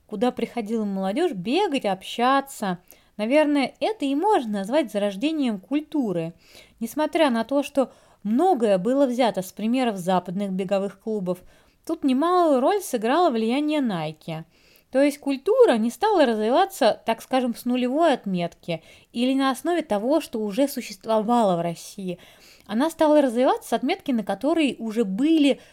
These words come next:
клубы Нью-Йорка и Берлина. В целом, неплохая идея взять и просто перенести опыт в другую страну.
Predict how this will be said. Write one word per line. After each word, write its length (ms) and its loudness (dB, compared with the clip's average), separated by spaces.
клубы 540 2
Нью-Йорка 680 2
и 260 -4
Берлина. 800 2
В 160 -20
целом, 540 2
неплохая 720 2
идея 460 0
взять 480 0
и 100 -8
просто 460 0
перенести 640 -4
опыт 300 -2
в 40 -8
другую 420 -2
страну. 600 -4